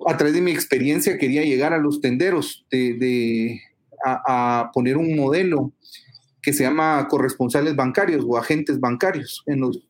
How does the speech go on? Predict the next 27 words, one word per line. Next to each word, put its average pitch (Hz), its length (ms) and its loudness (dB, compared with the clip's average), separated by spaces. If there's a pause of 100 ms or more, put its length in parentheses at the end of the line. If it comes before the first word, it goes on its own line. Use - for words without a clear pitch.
en 139 160 0
los 131 320 -4
tenderos 151 440 2
en 151 100 0
donde 120 260 0
tú 131 220 -2
puedes 156 440 0 (380)
ir 156 140 2
a 156 60 0
cambiar 143 280 2
una 151 160 2
remesa, 139 680 2
ir 139 140 2
a 143 80 -2
cambiar 123 260 0
un 131 100 0
cheque, 151 320 0
pagar 123 320 0
la 131 160 0
luz, 180 460 -4 (720)
y 143 80 2
habían 147 200 2
tenido 151 300 2
problemas 147 400 0
para 135 160 2
implementarlo. 127 720 0
Entonces, 135 540 -4